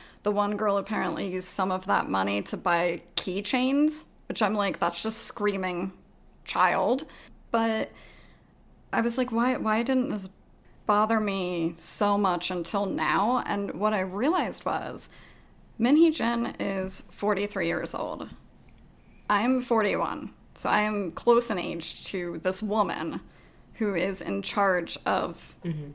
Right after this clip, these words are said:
Speaker 1: these young girls. So as I have grown as a K-pop fan, I have completely, like, I'm not close to the age of any idol anymore.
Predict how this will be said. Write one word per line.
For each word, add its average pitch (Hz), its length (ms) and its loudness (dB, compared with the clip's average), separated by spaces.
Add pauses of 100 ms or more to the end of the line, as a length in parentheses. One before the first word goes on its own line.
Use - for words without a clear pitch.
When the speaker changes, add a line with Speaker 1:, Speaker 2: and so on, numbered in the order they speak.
Speaker 1:
these 196 240 -2
young 165 260 0
girls. - 540 -6 (640)
So 202 380 2
as 226 320 2
I 233 120 0
have 202 220 -4 (300)
grown 214 480 2
as 233 180 0
a 190 60 -2
K-pop 247 480 0
fan, - 640 -2
I 190 140 2
have 190 460 -2
completely, 208 1080 -4 (360)
like, 202 320 0
I'm 226 280 8
not 202 440 2 (220)
close 196 400 2
to - 100 -4
the 185 180 2
age 190 280 0
of - 180 -2
any 196 240 0
idol - 320 -2
anymore. 98 500 -6